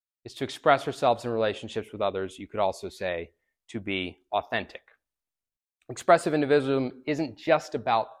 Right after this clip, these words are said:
being someone inside your own head. It's also about making sure you express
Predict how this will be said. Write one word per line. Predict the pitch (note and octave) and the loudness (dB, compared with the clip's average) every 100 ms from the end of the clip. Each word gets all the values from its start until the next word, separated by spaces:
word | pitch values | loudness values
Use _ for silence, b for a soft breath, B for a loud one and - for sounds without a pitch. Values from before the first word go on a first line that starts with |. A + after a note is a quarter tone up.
| _ - | _ -2
being | F3 E3+ | 2 2
someone | - C#3 B2+ | 2 2 2
inside | A#2+ A2+ G#2+ | 0 0 0
your | G#2 | 2
own | G2+ | 0
head. | A2+ E3+ B2+ - b b - | 4 4 4 0 b b -6
It's | C#3 E3 | 0 6
also | D3 - D3 | 4 6 2
about | A#2+ A#2 B2 | 4 4 4
making | C3 C3 C3 | -2 -2 -6
sure | - C3 | -4 -4
you | A#2 A2+ | -2 -4
express | G2+ - - D3 - - - - | -4 -10 4 4 4 -6 -14 -16